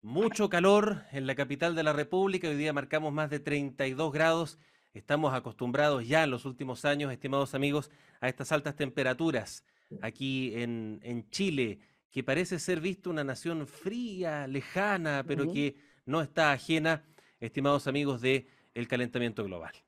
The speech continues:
Speaker 2: Ahora, estamos en la temporada en que en Chile, eh, oscurece más tarde, ¿no? Porque allá son las ocho y quince, si no me equivoco, de la noche o la tarde.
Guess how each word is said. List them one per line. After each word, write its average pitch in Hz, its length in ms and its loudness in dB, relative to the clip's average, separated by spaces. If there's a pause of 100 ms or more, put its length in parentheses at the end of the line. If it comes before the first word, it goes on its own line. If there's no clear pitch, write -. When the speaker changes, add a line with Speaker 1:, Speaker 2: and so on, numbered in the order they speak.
(540)
Speaker 2:
Ahora, 190 560 12
estamos 214 360 8
en 254 80 10
la 208 80 10
temporada 185 440 12
en 220 100 8
que 190 100 6
en 170 100 8
Chile, 214 640 10
eh, 156 340 8
oscurece 160 480 6
más 202 160 6
tarde, 180 320 10
¿no? 190 160 6
Porque 156 280 2
allá 165 200 8
son 196 180 4
las 185 320 6
ocho 214 260 6
y 196 40 6
quince, 202 320 6
si 170 100 2
no 170 80 6
me 175 100 6
equivoco, 170 340 8
de 170 80 10
la 156 80 8
noche 143 280 2
o 139 100 6
la 139 120 6
tarde. 143 340 4